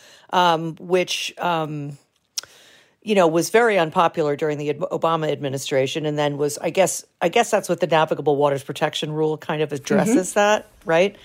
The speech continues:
Speaker 2: Mm-hmm.
Speaker 1: Um, under the Trump administration. And so now wotus is back on the table.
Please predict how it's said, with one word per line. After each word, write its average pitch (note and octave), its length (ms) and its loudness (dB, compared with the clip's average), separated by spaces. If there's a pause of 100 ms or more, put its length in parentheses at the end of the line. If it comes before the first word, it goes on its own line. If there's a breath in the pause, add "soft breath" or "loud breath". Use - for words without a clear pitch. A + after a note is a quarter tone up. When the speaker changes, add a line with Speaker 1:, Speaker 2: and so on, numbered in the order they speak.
(240 loud breath)
Speaker 2:
Mm-hmm. F#3+ 160 0
Speaker 1:
Um, F3+ 240 4
under E3 180 0
the D#3 80 -2
Trump E3+ 220 -2
administration. F3 720 -2
And F3 160 -4
so F#3 160 6
now G3+ 380 4
wotus G#3 520 2
is F#3+ 140 -8
back F#3 320 -2
on E3+ 360 -2 (100)
the E3 180 -4
table. E3 640 0